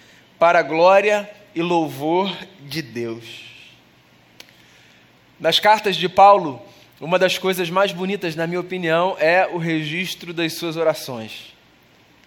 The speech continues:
Curtas, objetivas, diretas, poderosíssimas.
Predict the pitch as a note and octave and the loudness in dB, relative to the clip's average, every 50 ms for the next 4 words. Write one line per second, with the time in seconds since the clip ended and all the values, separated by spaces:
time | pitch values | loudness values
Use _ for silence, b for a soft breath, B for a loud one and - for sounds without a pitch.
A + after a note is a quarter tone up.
0 | _ _ - G3 A3 A#3+ G#3 - - - G#3 G#3+ - - - - - _ _ _ | _ _ -8 -6 -4 -4 -6 -8 -6 -8 -8 -8 -8 -16 -18 -20 -20 _ _ _
1 | _ _ _ _ _ _ - C#3+ D#3 E3 D#3+ E3+ D#3+ E3 - - F#3 G3+ G#3+ F#3+ | _ _ _ _ _ _ -12 -10 -8 -4 -4 -4 -4 -4 -6 -6 -6 -6 -6 -4
2 | F#3 G3+ G3 F#3+ - - - - _ _ _ _ - A#2+ C3 E3+ F3 E3 D#3 D#3+ | -6 -8 -8 -8 -12 -16 -18 -20 _ _ _ _ -18 -10 -4 -2 -2 0 2 2
3 | E3 F3 E3+ - F#3+ F3+ E3+ - - - - - - _ _ _ b b b b | 2 0 0 -6 -12 -12 -12 -14 -18 -20 -20 -20 -20 _ _ _ b b b b
4 | b b b _ _ _ - F#3 F#3 F3+ F3+ F#3+ F#3+ F3 D3 C3 C#3+ D3 C#3+ - | b b b _ _ _ -2 -2 2 4 6 6 6 4 2 0 -4 -6 -6 -6
5 | - D3 C3 B2 A#2+ A#2+ | -8 -10 -12 -16 -16 -18